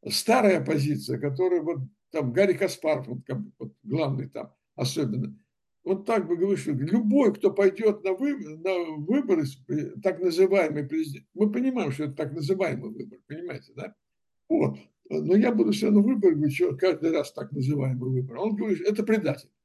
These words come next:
Вот прямо Гарри Каспаров примерно, примерно так, не бо-, слово «предатель», опять, чтобы он не подавал в суд на меня, он, может, не говорил, ну, как бы тон такой был. Но он задавал тон, а другие вслед за ним говорили. Мне писали письма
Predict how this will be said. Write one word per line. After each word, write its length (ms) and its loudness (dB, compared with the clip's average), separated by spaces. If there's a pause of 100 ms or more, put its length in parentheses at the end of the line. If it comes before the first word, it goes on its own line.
(120)
Вот 180 -2
прямо 280 2
Гарри 260 2
Каспаров 500 -2
примерно, 400 2
примерно 540 2
так, 200 -4
не 260 -2
бо-, 200 -8 (220)
слово 300 4
«предатель», 460 2
опять, 280 0
чтобы 280 -10
он 120 -14
не 60 -10
подавал 320 -4
в 60 -10
суд 260 -6
на 60 -6
меня, 320 0 (280)
он, 180 -2
может, 200 -4
не 100 -2
говорил, 340 0
ну, 120 0
как 260 0
бы 120 2
тон 280 2
такой 340 0
был. 220 -10 (560)
Но 160 4
он 100 6
задавал 500 4
тон, 240 0
а 40 4
другие 500 0
вслед 300 -4
за 180 -8
ним 200 -2
говорили. 320 2
Мне 140 0
писали 400 -2
письма 520 -8